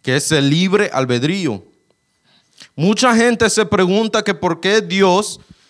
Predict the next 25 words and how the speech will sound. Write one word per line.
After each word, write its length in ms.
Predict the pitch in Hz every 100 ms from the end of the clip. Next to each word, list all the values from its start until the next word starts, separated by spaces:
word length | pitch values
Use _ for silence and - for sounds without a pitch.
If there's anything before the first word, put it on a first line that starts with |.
| _ -
siendo 540 | - 156 185 214 233
Dios, 580 | 160 165 170 202 - - - _ _ _ _
tan 240 | - 170 214
santo 580 | - 226 220 208 190 170
como 360 | 156 156 143
es, 420 | 156 185 - - - _ _ _ _ _ _ _ _
puede 460 | - 151 220 233 190
dejar 460 | 175 160 175 214 208
que 80 |
el 80 | 180
pecado 520 | 165 147 - 139 170 196
exista 440 | - 139 135 -
en 100 | 147
el 80 | 151
mundo. 500 | 170 285 240 117 - _ _ _ _ _ _ _ _ _ _ _ _ _ _ _ _ _ _
Y 100 | 135
realmente, 720 | 143 165 214 254 247 240 226
hermanos, 680 | 254 262 208 208 233 240 -
eh, 200 | 175 208 -
lo 180 | 165
que 120 | 170 180
se 160 | 175
tiene 280 | 165 214 262
que 60 | 240
entender 540 | 208 214 185 190 196